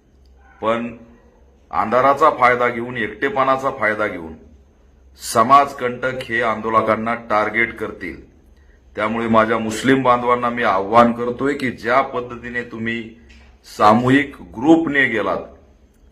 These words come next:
त्याच पद्धतीने परत ग्रुपने या. तुमच्या गाड्यावरती या गाड्यांना जे टार्गेट झालंय, त्यात तिरंगा आणि हिरवा झेंडा आणि काही स्टिकर बघून टार्गेट करण्यात आलेलं आहे.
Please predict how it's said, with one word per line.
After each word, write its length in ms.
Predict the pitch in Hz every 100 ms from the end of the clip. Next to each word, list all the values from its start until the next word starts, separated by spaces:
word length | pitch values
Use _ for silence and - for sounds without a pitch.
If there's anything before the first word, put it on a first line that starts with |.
| _
त्याच 420 | 107 123 143 - -
पद्धतीने 500 | 123 120 113 113 117
परत 360 | - 107 120
ग्रुपने 640 | 117 - 104 117 117 120 110
या. 200 | 92 67 - - - - _ _ -
तुमच्या 340 | 110 107 131
गाड्यावरती 1040 | 117 113 117 123 123 123 127 127 123 - _ _
या 280 | 90 113 127
गाड्यांना 480 | 123 120 127 135 151
जे 140 | 147
टार्गेट 440 | 139 135 127 127 123
झालंय, 380 | 107 92 82 82 - - _ _ _ _ _
त्यात 140 | 104 104 -
तिरंगा 640 | 107 117 127 131 131 135 - - _ _ _ _ -
आणि 160 | 95
हिरवा 420 | 92 101 117 139
झेंडा 300 | 139 117 117
आणि 160 | 120 120
काही 200 | 117 120
स्टिकर 560 | 113 - 131 127 156 147
बघून 380 | 135 127 131
टार्गेट 440 | 117 110 104 104 -
करण्यात 360 | 95 92 85
आलेलं 280 | 85 80 67
आहे. 100 | 57